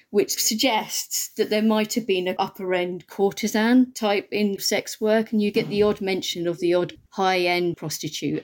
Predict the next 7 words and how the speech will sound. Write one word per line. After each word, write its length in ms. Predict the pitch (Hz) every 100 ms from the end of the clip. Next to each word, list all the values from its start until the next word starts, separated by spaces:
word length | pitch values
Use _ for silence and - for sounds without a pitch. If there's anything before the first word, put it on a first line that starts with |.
| -
Pompey 460 | - 180 156 190 165
has 240 | 165 147
a 220 | 151 151 - _
high-end 540 | - 165 160 156 160 170
mistress 400 | 170 - 156 -
called 260 | 165 156
Flora 520 | - 185 175 160 -